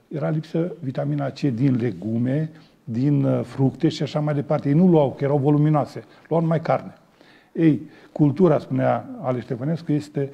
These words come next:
acea vitamina C pe care dacă nu o ai,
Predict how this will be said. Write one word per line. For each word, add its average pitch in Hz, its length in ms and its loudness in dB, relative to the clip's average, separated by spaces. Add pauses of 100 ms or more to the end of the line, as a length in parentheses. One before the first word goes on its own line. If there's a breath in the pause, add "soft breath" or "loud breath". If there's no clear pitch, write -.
(160 loud breath)
acea 165 260 -2
vitamina 135 600 0
C - 160 -16 (320)
pe 147 80 -10
care 131 200 -4
dacă 123 260 -2
nu 175 280 4
o 139 40 2
ai, 123 280 -2